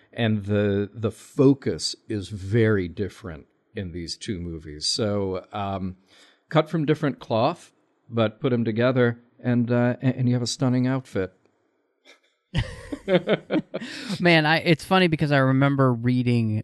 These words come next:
Speaker 2: The Right Stuff. I actually have a first edition copy of that book,
Speaker 1: Mm.
Speaker 2: um, and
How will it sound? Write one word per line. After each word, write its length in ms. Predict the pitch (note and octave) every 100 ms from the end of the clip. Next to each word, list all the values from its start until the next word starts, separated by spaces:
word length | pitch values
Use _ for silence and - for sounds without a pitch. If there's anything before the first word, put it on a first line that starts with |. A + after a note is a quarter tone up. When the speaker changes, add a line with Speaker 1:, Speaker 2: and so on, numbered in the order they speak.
| -
Speaker 2:
The 320 | A2+ G#2+ G#2
Right 320 | G2+ G#2 G#2
Stuff. 260 | - G#2+ A2
I 120 | A#2
actually 300 | B2 - G#2+
have 440 | G2+ A2 A2 G#2+ G2
a 180 | G#2+ G#2
first 420 | - A2+ A2+ -
edition 420 | C3 G#2+ A2 G#2
copy 420 | - - G#2+ A2 G2
of 120 | G2
that 240 | F#2+ G2
book, 340 | G2+ F#2+ - - _ - A2+
Speaker 1:
Mm. 320 | A2 F2+ -
Speaker 2:
um, 420 | G#2+ G2+ G2 G2 _ _ -
and 520 | A#2+ A2+ G2+ G2 G2